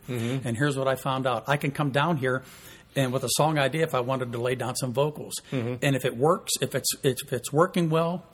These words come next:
Speaker 2: great.
Speaker 1: Mm-hmm.
Speaker 2: If it's not, I can shut everything down and go do something else and come back when the voice clears up.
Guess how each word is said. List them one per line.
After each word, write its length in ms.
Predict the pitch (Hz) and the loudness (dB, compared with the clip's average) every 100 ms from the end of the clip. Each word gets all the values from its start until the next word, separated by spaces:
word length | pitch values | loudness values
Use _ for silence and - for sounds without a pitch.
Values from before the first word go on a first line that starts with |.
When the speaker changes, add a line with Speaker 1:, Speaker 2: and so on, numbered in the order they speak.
| - | -10
Speaker 2:
great. 420 | 139 139 - - - - | -2 -2 -2 -10 -14 -2
Speaker 1:
Mm-hmm. 220 | 135 160 | 0 4
Speaker 2:
If 160 | 151 151 | 4 4
it's 180 | 143 | 2
not, 340 | 151 143 170 - | 4 4 4 2
I 80 | 131 | -2
can 160 | - 123 | 0 -2
shut 240 | - 131 | 2 2
everything 320 | 135 127 127 | 2 -2 -2
down 300 | 120 127 143 | 0 2 2
and 120 | 113 | 0
go 200 | 110 127 | 2 2
do 160 | 123 127 - | 2 0 0
something 280 | 131 139 123 | -2 -2 0
else 160 | 131 131 | -2 -2
and 80 | 113 | -6
come 140 | 120 | -6
back 340 | 113 120 131 | -2 -2 -4
when 120 | 120 107 | -6 -6
the 60 | |
voice 240 | 107 113 - | -6 -6 -6
clears 340 | - 117 113 | -4 -4 -2
up. 240 | 123 98 | -4 -6